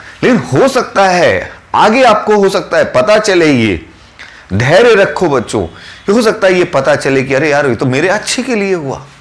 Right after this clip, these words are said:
तो इसलिए बिल्कुल परेशान नहीं होना, जो होना है, बुरा जब भी होगा तो किसी को अच्छा नहीं लगता, लेकिन ये है कि उसका सामना करना ही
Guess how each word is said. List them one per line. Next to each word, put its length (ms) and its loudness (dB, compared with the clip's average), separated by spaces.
तो 60 -6
इसलिए 180 0
बिल्कुल 500 0
परेशान 500 0
नहीं 140 -4
होना, 180 -2
जो 360 0
होना 280 2
है, 240 -2
बुरा 280 4
जब 280 2
भी 100 2
होगा 440 4
तो 60 0
किसी 260 -4
को 80 0
अच्छा 340 0
नहीं 180 0
लगता, 340 -4
लेकिन 240 0
ये 160 2
है 180 2
कि 120 -4
उसका 280 0
सामना 460 0
करना 400 0
ही 360 0